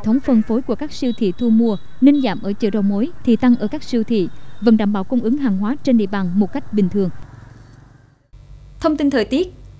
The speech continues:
Thưa quý vị, các tỉnh miền Bắc, miền Trung đang trải qua một đợt nắng nóng gay gắt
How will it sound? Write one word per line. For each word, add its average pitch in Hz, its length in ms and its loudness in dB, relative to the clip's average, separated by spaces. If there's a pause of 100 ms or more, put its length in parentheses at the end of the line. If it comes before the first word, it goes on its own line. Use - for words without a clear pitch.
(200)
Thưa 320 80 0
quý 370 160 2
vị, 247 140 2
các - 180 -6
tỉnh 233 240 2
miền 220 220 2
Bắc, 320 200 -4
miền 247 260 6
Trung 294 340 -2
đang 247 280 2
trải 214 260 -2
qua 240 120 0
một 214 240 -2
đợt 208 240 0
nắng 214 280 0
nóng 269 200 2
gay 240 120 0
gắt 294 180 -2